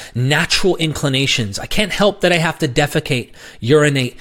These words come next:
and use the bathroom. I can't help that I am a human and that I have flaws. I can't help that those are just gonna be part of what I am. And that's okay.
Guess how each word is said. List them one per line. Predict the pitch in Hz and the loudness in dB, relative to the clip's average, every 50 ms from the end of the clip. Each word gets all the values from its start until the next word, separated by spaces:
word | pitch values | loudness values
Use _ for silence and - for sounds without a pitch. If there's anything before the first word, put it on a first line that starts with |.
| - - - - | -20 -20 -10 -4
and | - 160 156 | -2 0 0
use | 143 123 127 143 165 170 175 165 135 135 | 2 2 2 2 4 4 4 2 2 2
the | 156 | 2
bathroom. | 127 135 131 135 127 - - 123 113 - | 2 2 2 0 -2 -2 -4 -4 -4 -4
I | - 170 | -4 -6
can't | 170 - - 233 208 147 | -4 0 0 0 0 0
help | - - 190 180 - | 0 0 -2 0 0
that | - 160 - | -2 -4 -2
I | - 147 170 | 0 0 2
am | 190 196 180 165 | 2 2 2 2
a | 156 139 | 2 0
human | 131 - - - 151 165 190 202 143 95 - - - - - - - - _ - _ _ _ _ _ _ _ _ _ _ _ _ - - _ - | -2 -4 -4 0 0 0 2 0 -2 -6 -8 -16 -20 -20 -20 -20 -20 -20 _ -20 _ _ _ _ _ _ _ _ _ _ _ _ -20 -12 _ -2
and | 160 160 | 2 4
that | 160 156 | 4 4
I | 165 180 | 4 2
have | 170 165 131 | 2 0 0
flaws. | - - - 127 127 139 147 135 - - - - - - - - - - - - - | -2 -4 -6 -4 -2 -2 -2 -2 -4 -8 -10 -10 -8 -8 -8 -8 -10 -14 -12 -6 -4
I | - 143 | -4 -2
can't | - - 240 262 254 - | -2 0 2 2 2 2
help | - 214 226 208 214 - | 2 2 2 2 2 0
that | 165 - - | -4 -2 2
those | - 185 202 196 160 | 4 6 6 6 4
are | 170 147 | 2 -2
just | 143 143 - - | -2 -4 -2 -2
gonna | 160 165 165 143 | -2 -2 -2 -2
be | 139 143 | -4 -4
part | - - - 160 160 151 | -6 -4 -2 0 0 0
of | 135 127 | 0 0
what | 139 131 | -2 0
I | 123 123 | 0 0
am. | 135 139 117 104 101 - - - - - - - | 0 -2 -2 -4 -6 -12 -18 -20 -20 -18 -10 -4
And | 143 143 - - - - _ - | -4 -4 -4 -6 -16 -20 _ -14
that's | 113 104 117 127 143 143 - - - - - | -8 -2 0 0 0 2 0 0 -2 -2 -4
okay. | - 135 127 - - - - 139 139 135 - - - - | -4 -4 -4 -2 -2 -2 0 0 -2 -2 -4 -6 -10 -20